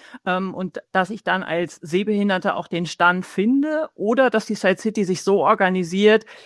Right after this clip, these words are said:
dass nicht nur große Ausstellerplakate da sind, wo man dann aus der Ferne theoretisch sieht, okay, da ist dieses und jenes Firmenlogo, sondern dass dann wirklich prominent auch wirklich nicht am Boden, sondern oben sichtbar in, in Augenhöhe sozusagen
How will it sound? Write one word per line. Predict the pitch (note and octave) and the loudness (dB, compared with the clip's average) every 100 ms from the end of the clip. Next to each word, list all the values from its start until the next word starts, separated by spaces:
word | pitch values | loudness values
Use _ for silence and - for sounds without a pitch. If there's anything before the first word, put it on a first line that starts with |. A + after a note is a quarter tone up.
| _ _ _ _ | _ _ _ _
dass | A3 G#3+ | 2 2
nicht | G3+ G3 | 0 -2
nur | F#3+ F#3 | -4 -4
große | F3+ F#3+ G3+ | -4 -2 0
Ausstellerplakate | F3 G#3+ - G#3+ G#3 G3+ A3+ G#3+ - G3 G3+ G3 | 0 0 0 4 4 4 0 0 2 2 2 0
da | F#3 E3+ G#3 | 2 2 2
sind, | G#3+ G#3 | -2 -4
wo | F#3 | -4
man | F#3+ F#3+ | -4 0
dann | F#3 F#3+ F#3+ | 0 -2 -6
aus | - F#3+ | -10 -8
der | G3+ | -8
Ferne | - G3 G3+ F#3+ | -2 0 0 -2
theoretisch | G3+ F#3+ F#3+ - | -4 -4 -6 -6
sieht, | G#3 G3 | -8 -8
okay, | E3+ A3+ | -6 -2
da | G3+ F#3+ | 2 2
ist | G3+ - | 2 -2
dieses | G3+ G3 | -10 -8
und | G3+ | -8
jenes | G3 F#3 - | -6 -6 -4
Firmenlogo, | A3+ A#3+ F#3 E3+ F3 G#3+ A3 - - | -2 0 0 0 2 0 0 -8 -12
sondern | - G3 F#3+ F#3 | -4 0 2 2
dass | F#3+ | 0
dann | F#3+ F3+ | 0 0
wirklich | F3 G3+ G3 G3 - | 0 0 -2 -2 -2
prominent | F#3+ F#3 F3+ F3 G#3 B3+ - - | 0 2 2 4 4 4 2 4
auch | F#3 G3 - | 4 4 0
wirklich | G3 F#3+ F3 | -2 -2 -2
nicht | G#3 G#3 F3+ | -2 0 -2
am | D#3+ | -2
Boden, | F3 A#3 D4 C4 | 0 0 2 2
sondern | F#3 F#3 F3+ F3+ | 0 0 0 -2
oben | - G#3 B3+ B3 | -2 0 2 2
sichtbar | F3+ A3+ - - G#3 G#3 - | 2 -2 0 2 6 6 2
in, | F#3 F3+ | -2 -2
in | E3 | -2
Augenhöhe | D3+ F#3+ A3 A3+ G3 G3 G3 | 2 2 4 2 2 0 0
sozusagen | F3+ - D#3+ F3+ F3+ F#3 | -4 -10 2 4 4 2